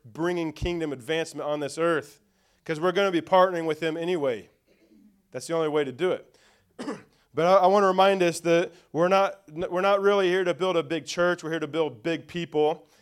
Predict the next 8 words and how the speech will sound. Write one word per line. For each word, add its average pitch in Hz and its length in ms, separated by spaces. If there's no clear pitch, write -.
And 165 420
I, 185 540
I 175 200
just 185 220
wanna 175 280
remind 165 420
you 175 100
guys, 147 540